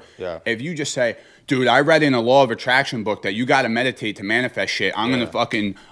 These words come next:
Speaker 2: I'm gonna go meditate." Dude, you're not gonna accomplish shit.
Speaker 1: Yeah.
Speaker 2: Like, you're not. You, like, you don't want to try and do anything. You wanna do, you don't try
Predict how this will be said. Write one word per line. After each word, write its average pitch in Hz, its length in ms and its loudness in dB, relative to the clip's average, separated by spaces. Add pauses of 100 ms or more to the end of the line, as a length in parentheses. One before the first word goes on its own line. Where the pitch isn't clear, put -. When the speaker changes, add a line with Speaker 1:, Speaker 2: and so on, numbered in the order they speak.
Speaker 2:
I'm 127 220 2
gonna 127 160 0
go 123 160 4
meditate." 117 640 0 (180)
Dude, 131 200 -2
you're 143 120 4
not 147 220 0
gonna 104 200 -6
accomplish 92 540 -8
shit. - 560 -6 (140)
Speaker 1:
Yeah. 90 120 -8
Speaker 2:
Like, 113 200 2
you're 120 120 0
not. 120 340 0 (440)
You, 120 280 -6
like, 117 320 2
you 123 120 -2
don't 151 220 0
want 139 240 -2
to 110 140 -4
try 98 600 -2
and 104 140 -6
do 101 220 -6 (200)
anything. 131 540 0 (240)
You 107 80 -6
wanna 117 160 0
do, 120 140 -6 (120)
you 117 120 -2
don't 170 280 2
try 117 680 2